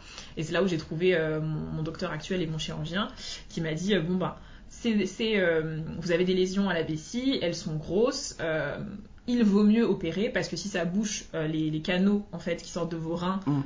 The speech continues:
Speaker 1: euh, pour aller à la vessie, ça va être vraiment grave. Après, si vous voulez pas, si vous voulez attendre, il y a aucun souci. » Il m'a très bien dit, euh, voilà, « Si vous
Speaker 2: Mm.
Speaker 1: voulez attendre, il y a pas de souci. Si vous voulez qu'on essaie un autre traitement, il y a aucun problème. Mais, euh, ce que moi je vous conseille, c'est de vous faire opérer. »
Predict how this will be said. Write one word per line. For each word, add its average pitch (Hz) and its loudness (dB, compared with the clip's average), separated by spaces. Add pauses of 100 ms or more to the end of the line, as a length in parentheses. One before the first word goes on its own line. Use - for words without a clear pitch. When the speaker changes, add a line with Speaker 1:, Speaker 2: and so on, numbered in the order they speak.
(120)
Speaker 1:
euh, 170 2
pour 160 -4
aller 165 0
à 165 0
la 156 0
vessie, 226 -2 (180)
ça - -2
va 165 2
être 170 -2
vraiment 196 2
grave. 156 -2 (180)
Après, 220 0
si 233 -2
vous 170 0
voulez 165 -2
pas, 208 2
si - -6
vous 185 -4
voulez 160 0
attendre, 208 0
il 196 2
y - 0
a - -4
aucun 185 -2
souci. » - -6 (160)
Il 156 -4
m'a 147 -4
très 151 -6
bien 151 -4
dit, 180 -2
euh, 165 -2
voilà, « - -6 (120)
Si - -8
vous 160 0
Speaker 2:
Mm. - 2
Speaker 1:
voulez 147 4
attendre, 202 2
il 175 2
y - 0
a 160 -2
pas 170 -2
de 196 -4
souci. 220 0
Si - -2
vous 165 -4
voulez 160 -4
qu'on 160 -4 (400)
essaie 185 2
un 180 2
autre 180 0
traitement, 190 0
il 170 -4
y - 2
a 165 2
aucun 190 0
problème. 196 0 (100)
Mais, 185 -2
euh, 151 -6
ce - -12
que - -8
moi 165 0
je 220 -2
vous 202 -4
conseille, 180 -4 (300)
c'est - 0
de 165 -4
vous 156 -2
faire 170 -8
opérer. » - -8